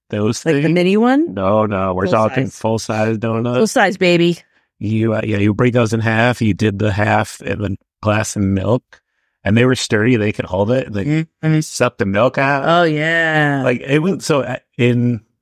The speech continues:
Speaker 1: I think I mentioned, like, last episode, sixth grade, probably eighty-five pounds.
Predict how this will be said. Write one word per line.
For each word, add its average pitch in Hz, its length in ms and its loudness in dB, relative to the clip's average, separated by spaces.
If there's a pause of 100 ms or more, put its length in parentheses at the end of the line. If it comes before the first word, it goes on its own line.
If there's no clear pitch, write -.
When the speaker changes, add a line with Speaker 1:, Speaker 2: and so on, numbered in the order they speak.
(140)
Speaker 1:
I - 40 -18
think 120 140 2
I 104 40 4
mentioned, 104 280 -2
like, 92 120 -4
last 98 220 -4
episode, 101 380 -4
sixth 120 220 -2
grade, 104 640 2
probably 104 360 0
eighty-five 101 400 -2
pounds. 101 540 -2